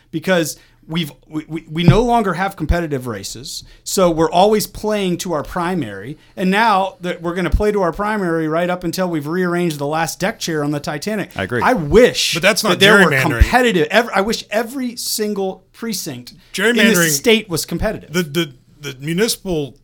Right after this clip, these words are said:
Speaker 3: city boundaries of Charlotte don't have anything to do with gerrymandering. The fact that Charlotte is becoming more blue, uh,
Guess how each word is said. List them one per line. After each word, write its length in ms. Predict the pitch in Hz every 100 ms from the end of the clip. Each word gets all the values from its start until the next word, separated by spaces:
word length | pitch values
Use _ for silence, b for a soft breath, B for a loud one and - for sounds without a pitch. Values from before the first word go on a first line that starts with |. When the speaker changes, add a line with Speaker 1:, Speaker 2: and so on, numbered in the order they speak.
| _
Speaker 3:
city 380 | - - 226 202
boundaries 580 | 120 139 185 160 123 113
of 100 | 101
Charlotte 440 | 175 185 131 110 - - -
don't 140 | 143
have 100 | 156
anything 160 | 156 143
to 80 | 123
do 100 | 120
with 120 | 101
gerrymandering. 560 | 120 160 143 110 104 104
The 60 |
fact 180 | - 147
that 100 | 117
Charlotte 260 | - 190 165
is 100 | 123
becoming 360 | 110 143 120 110
more 140 | 104
blue, 580 | 98 131 170 123 104 101 b b b b _ -
uh, 320 | - _ -